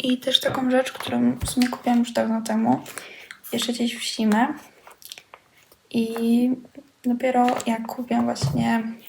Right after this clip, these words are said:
samby, to się to zaczęło przydawać, bo, nie do, bo są to dość jasne buty, więc się szybko brudzą,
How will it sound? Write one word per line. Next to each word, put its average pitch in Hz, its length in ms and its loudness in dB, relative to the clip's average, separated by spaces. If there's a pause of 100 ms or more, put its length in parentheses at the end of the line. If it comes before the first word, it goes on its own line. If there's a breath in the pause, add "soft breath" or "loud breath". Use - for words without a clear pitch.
(100)
samby, 240 580 0 (100)
to - 120 -20
się 233 200 -4
to 220 300 0
zaczęło 226 320 -2
przydawać, - 580 2 (600 loud breath)
bo, 220 120 2
nie 247 120 4
do, 240 100 2 (220)
bo 247 120 -4
są 247 180 2
to 240 200 4
dość 233 280 -2
jasne 123 260 0
buty, 127 380 0
więc 127 200 2
się 120 260 0
szybko - 380 -4
brudzą, 233 640 0